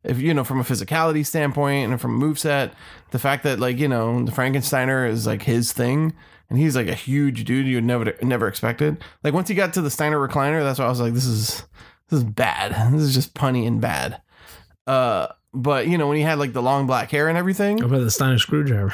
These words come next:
Speaker 1: Steiner screwdriver is a great move. It might kill somebody,
Speaker 2: <laughs>
Speaker 1: but, you know, great move. Uh, I, to me, it's similar thing with the Harlem Heat and Stevie Ray and Booker T.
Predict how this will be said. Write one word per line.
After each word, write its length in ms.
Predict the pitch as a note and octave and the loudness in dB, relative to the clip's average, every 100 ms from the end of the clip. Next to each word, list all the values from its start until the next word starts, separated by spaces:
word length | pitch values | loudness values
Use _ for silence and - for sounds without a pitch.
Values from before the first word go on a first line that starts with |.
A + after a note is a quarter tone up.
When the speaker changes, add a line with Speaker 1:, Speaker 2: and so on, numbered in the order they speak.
| - | -4
Speaker 1:
Steiner 240 | - A2+ B2+ | -4 -2 0
screwdriver 380 | D3 F3 C#3+ B2+ | 0 0 0 0
is 80 | |
a 20 | B2 | -2
great 200 | C#3+ C#3 | -2 0
move. 360 | D#3+ C#3+ B2+ | 2 0 0
It 120 | F#3+ B2+ | 0 0
might 200 | E3+ E3+ | 2 2
kill 160 | F3+ | 0
somebody, 380 | - B2 B2 C#3+ - - A#2 | 0 0 0 -2 -6 -4 -2
Speaker 2:
<laughs> 260 | - A3+ | -2 -4
Speaker 1:
but, 140 | B2 C3+ | -2 0
you 100 | D3+ | 0
know, 100 | C3 | 0
great 180 | C3+ C3+ | 0 0
move. 360 | E3 C#3+ C3+ _ _ - _ _ _ | 0 0 -4 _ _ -20 _ _ _
Uh, 540 | C3+ C#3 B2+ G2+ D#2+ - _ _ _ _ - - _ _ _ - _ - - | 0 2 2 0 -2 -4 _ _ _ _ -20 -20 _ _ _ -20 _ -8 -2
I, 100 | E3 | 0
to 200 | C3+ D#3 | 0 0
me, 260 | F#3 G#3 F#3 | 0 2 0
it's 140 | D#3+ | 0
similar 340 | - F3+ F3 D3 | 0 2 2 0
thing 280 | E3 D3+ C#3 | 0 0 0
with 100 | B2+ | 0
the 80 | |
Harlem 220 | B2+ C3 B2+ | 0 2 2
Heat 140 | C3 | 2
and 120 | A2+ | 0
Stevie 240 | - C3 B2+ | 0 0 2
Ray 100 | B2+ | 0
and 80 | A#2+ | 0
Booker 180 | G#2+ A2+ | 0 -2
T. 320 | - B2+ | 0 0